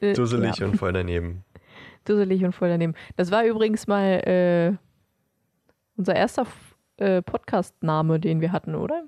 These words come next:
Speaker 2: Ja. Ich
Speaker 1: Dusselig
Speaker 2: find
Speaker 1: und
Speaker 2: den,
Speaker 1: voll daneben.
Speaker 2: ich find den Namen auch immer noch gut.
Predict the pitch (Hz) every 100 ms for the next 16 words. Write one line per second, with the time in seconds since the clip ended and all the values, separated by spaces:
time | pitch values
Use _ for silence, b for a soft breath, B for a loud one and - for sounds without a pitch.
0 | - - - _ _ _ _ _ _ _
1 | - 196 208 - - 104 185 180 180 175
2 | 170 87 - 120 113 113 110 104 123 90
3 | 85 - 90